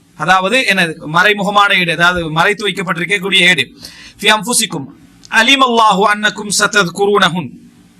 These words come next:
அல்லாஹ்வுக்கு தெரியும் நீங்கள் பின்னர் அவர்களை ஞாபகப்படுத்துவீர்கள்.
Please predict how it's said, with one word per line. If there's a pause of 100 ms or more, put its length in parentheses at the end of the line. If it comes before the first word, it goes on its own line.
(500)
அல்லாஹ்வுக்கு (100)
தெரியும் (640)
நீங்கள் (120)
பின்னர்
அவர்களை (100)
ஞாபகப்படுத்துவீர்கள்.